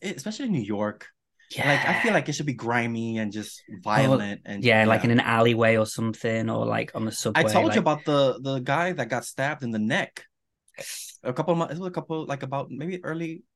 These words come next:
Speaker 1: no, like, last year, late last year, the guy was, he got, was getting home from work on the train.
Speaker 2: Hmm.
Speaker 1: He was, you know, sometimes you fall asleep and all that stuff.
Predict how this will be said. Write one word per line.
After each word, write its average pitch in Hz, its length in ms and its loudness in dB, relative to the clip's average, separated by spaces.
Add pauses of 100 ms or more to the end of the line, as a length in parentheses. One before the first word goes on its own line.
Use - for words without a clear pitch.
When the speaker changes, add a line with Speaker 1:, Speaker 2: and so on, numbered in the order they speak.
(400)
Speaker 1:
no, 151 100 -4
like, 135 160 -2
last 147 280 -2
year, 143 100 -2
late 127 180 -4
last 123 240 -4
year, 113 140 -6 (420)
the 127 80 -4
guy 131 140 2
was, 143 260 -2
he 139 120 -4
got, 135 160 -4
was 135 100 -6
getting 131 160 -4
home 135 140 -4
from 120 180 -8
work 120 340 -6 (280)
on 113 80 -4
the 113 60 -6
train. 110 420 -4 (200)
Speaker 2:
Hmm. 113 260 0 (280)
Speaker 1:
He 135 80 -2
was, 143 160 -2
you 151 60 0
know, 127 60 0
sometimes 120 300 -6
you 117 160 -12
fall 117 120 0
asleep 110 320 -6
and 107 80 -6
all 107 60 -2
that 107 80 -4
stuff. 110 180 -10